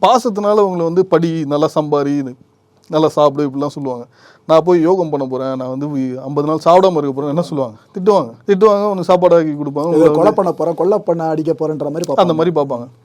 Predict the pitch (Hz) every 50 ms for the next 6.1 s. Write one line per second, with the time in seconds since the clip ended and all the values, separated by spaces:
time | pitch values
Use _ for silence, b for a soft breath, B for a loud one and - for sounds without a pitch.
0 | _ - 143 151 156 151 151 143 123 - _ _ b b b b b b b b
1 | 160 175 208 220 220 233 226 196 185 175 151 156 165 185 175 170 151 139 139 143
2 | 143 135 117 113 110 120 135 160 - b b b b b b b b b b b
3 | - 208 180 190 202 226 226 196 170 175 196 202 185 180 180 180 196 196 180 175
4 | 165 175 175 185 180 156 160 160 165 156 131 123 117 113 117 139 156 b b b
5 | b b b b b b b 170 202 233 233 240 226 190 196 208 185 180 185 220
6 | 262 247